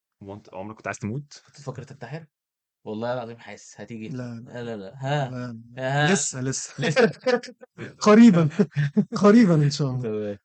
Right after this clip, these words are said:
Speaker 1: عم-، طب السؤال اللي بعديه حرفيا، عمرك حاولت تنتحر؟ <laughs>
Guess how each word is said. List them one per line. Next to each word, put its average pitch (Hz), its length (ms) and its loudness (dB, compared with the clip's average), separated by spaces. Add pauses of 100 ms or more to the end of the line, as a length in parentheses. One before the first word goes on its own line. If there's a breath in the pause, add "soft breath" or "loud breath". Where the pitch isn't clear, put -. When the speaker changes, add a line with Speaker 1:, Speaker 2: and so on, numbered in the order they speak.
(320)
Speaker 1:
عم-، 113 220 -2
طب 123 160 -6
السؤال 123 280 -2
اللي 156 60 -2
بعديه 131 160 -4
حرفيا، 120 420 -8
عمرك 131 240 -4
حاولت 120 260 -10
تنتحر؟ 110 360 -12
<laughs> 143 320 -14